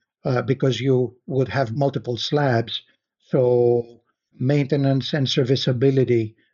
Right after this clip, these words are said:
need to be of paramount importance for the O E Ms that are designing these systems.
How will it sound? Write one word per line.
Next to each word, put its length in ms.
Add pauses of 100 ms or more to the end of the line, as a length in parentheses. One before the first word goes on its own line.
need 300
to 80
be 180
of 220
paramount 600
importance 520
for 200
the 160
O 180
E 100
Ms 260
that 140
are 100
designing 580
these 260
systems. 460